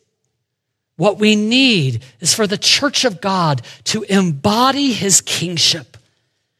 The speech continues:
while setting aside our rights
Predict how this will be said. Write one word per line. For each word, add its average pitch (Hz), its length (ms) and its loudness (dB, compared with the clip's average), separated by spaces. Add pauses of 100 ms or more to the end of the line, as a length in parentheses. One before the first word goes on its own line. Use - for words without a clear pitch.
(260)
while 202 360 0 (240)
setting 277 400 2
aside 233 640 2 (580)
our 247 300 2
rights 262 800 0